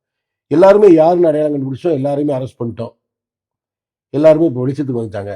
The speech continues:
அதெல்லாம் செஞ்சது ஒரு டீம், அது தனியா செஞ்சு. அதுக்கு வந்து என்னுடைய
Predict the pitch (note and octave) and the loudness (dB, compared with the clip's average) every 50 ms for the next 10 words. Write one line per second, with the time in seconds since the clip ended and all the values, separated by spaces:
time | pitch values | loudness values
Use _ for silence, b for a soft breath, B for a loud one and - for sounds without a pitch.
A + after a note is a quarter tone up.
0 | - _ _ _ - B2 C3+ C#3+ E3+ F3 E3+ E3+ E3 E3+ F3+ F3+ F3+ G3+ A3 G#3 | -16 _ _ _ -6 -4 -2 0 0 -2 -2 -2 -2 2 2 2 4 2 2 0
1 | E3 D3 _ _ _ _ _ _ _ _ A#2 B2+ C3 A2+ - D3 C#3+ B2+ - G#2+ | -2 -4 _ _ _ _ _ _ _ _ -8 -8 -8 -6 -4 -4 -4 -4 -4 -6
2 | A2 G2 - B2+ C3+ C3+ C3 G2+ A2 G#2+ A2 A#2 A#2+ C3 A#2+ C3 C3+ D#3 E3 D#3+ | -8 -8 -6 -4 -4 -4 -4 -4 -8 -8 -8 -6 -6 -6 -6 -6 -4 -2 -2 -2
3 | C#3 C3 B2+ A#2+ A#2+ A#2+ | -2 -4 -4 -6 -6 -8